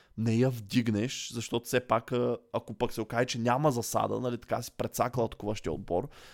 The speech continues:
но просто когато са наистина огромни засадите, може би трябва да се видоизмени малко правилото, така че да се вдигат, когато наистина няма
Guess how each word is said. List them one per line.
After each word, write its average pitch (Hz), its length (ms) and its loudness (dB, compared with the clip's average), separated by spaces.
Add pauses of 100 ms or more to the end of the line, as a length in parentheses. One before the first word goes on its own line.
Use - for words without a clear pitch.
(300)
но 120 60 -2
просто 139 260 10
когато 123 400 4
са 139 140 2
наистина 123 720 4
огромни 113 420 2
засадите, 117 880 0 (120)
може 110 200 0
би 110 60 -6
трябва 110 240 0
да 113 80 -4
се 110 260 -2
видоизмени 104 460 -2
малко 104 260 -2
правилото, 107 340 -4
така - 180 -6
че - 160 -8
да 113 60 -4
се 104 280 -8 (500)
вдигат, 104 280 0
когато 107 240 4
наистина 107 280 0
няма 101 460 -2